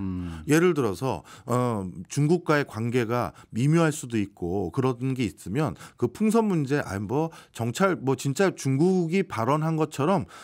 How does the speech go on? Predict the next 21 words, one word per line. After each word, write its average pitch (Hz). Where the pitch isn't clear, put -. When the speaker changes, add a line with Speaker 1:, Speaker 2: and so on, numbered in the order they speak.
Speaker 2:
기후를 202
측정하기 180
위한 104
실험용인지 165
사실관계를 170
확인해 190
보고 156
그다음 123
우리 120
미국 117
정부가 117
여기에 104
대해서 107
공식적인 160
성명을 147
발표하겠습니다. 117
이게 160
어떻게 247
보면 170
교양 160
있는 151